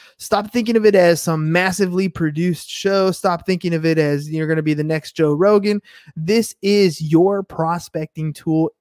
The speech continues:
at its finest. Look, there's a difference between the way I prospect and the way you prospect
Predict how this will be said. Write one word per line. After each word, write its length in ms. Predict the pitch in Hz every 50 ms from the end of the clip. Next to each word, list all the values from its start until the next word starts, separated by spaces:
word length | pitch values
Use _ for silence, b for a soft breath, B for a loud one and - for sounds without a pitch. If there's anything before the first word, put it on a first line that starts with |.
| _ _ _ 160
at 240 | 170 185 196 202 - -
its 260 | 170 175 175 - -
finest. 680 | - - _ _ 156 165 175 160 147 139 131 - - -
Look, 180 | 170 151 151
there's 160 | - 175 160
a 40 | 170
difference 400 | 165 156 202 208 - 247 247 233
between 360 | 208 202 185 - 202 196 190
the 80 | 180 160
way 180 | 160 160 151 143
I 180 | 147 160 175
prospect 540 | 185 190 196 202 202 196 - 220 214 214 214
and 100 | 190 170
the 60 | 156
way 120 | 147 151 143
you 220 | 139 147 175 180
prospect 680 | 160 - 151 139 139 135 - _ 139 131 135 - _